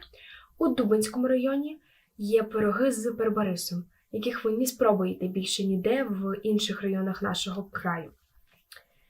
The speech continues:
В Рівному печуть борошняні кльоцки – солодкі, з маком,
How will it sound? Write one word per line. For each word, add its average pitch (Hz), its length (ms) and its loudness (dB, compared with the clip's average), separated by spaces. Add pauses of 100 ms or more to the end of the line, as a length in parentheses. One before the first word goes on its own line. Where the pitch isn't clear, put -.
(180)
В 208 60 0
Рівному 285 580 6 (380)
печуть 233 400 2
борошняні 226 500 2
кльоцки – 240 600 0
солодкі, 190 720 -2
з 185 120 -4
маком, 180 420 -2